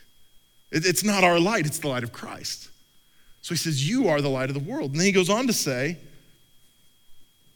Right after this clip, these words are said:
"Let your light shine before others." Why would we do that?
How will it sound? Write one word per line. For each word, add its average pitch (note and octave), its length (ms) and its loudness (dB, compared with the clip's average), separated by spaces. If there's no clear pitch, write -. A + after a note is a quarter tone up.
"Let F#3 240 2
your F3 360 -2
light F#3 420 -2
shine F3+ 460 0
before E3+ 320 0
others." C3+ 480 -4
Why F3+ 260 0
would A3 140 2
we G3+ 140 2
do G#3 140 2
that? A2+ 300 -4